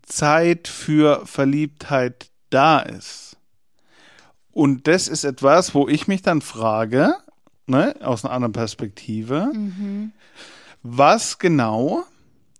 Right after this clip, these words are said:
Speaker 1: hat es mit der Zeit zu tun?
Speaker 2: Mhm.
Speaker 1: Weil Verliebtheit hat nichts damit zu tun,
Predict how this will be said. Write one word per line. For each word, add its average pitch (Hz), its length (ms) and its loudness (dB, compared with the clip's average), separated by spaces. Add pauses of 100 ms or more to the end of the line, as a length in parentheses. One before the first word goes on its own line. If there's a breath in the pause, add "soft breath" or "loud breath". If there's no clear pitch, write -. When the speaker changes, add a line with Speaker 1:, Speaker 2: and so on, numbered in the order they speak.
(440)
Speaker 1:
hat 180 260 0
es - 180 -8
mit 160 140 -2
der 131 180 0
Zeit 220 360 -4
zu - 120 -8
tun? 113 400 -10 (240)
Speaker 2:
Mhm. 208 240 -8 (1200)
Speaker 1:
Weil 139 220 4
Verliebtheit 123 960 -4
hat 123 260 -10
nichts 190 600 0
damit 165 320 -2
zu 147 120 -6
tun, 151 600 -2